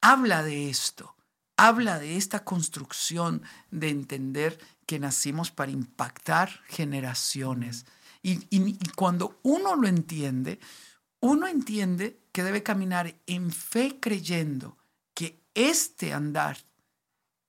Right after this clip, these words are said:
Speaker 1: que hoy puede ser un sacrificio. Mira,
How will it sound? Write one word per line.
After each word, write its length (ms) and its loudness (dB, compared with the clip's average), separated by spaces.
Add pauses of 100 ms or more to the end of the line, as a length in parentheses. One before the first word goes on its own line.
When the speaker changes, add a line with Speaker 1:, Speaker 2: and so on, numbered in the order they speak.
Speaker 1:
que 300 -2
hoy 480 4
puede 380 -2
ser 340 0
un 120 -4
sacrificio. 800 -6 (580)
Mira, 320 0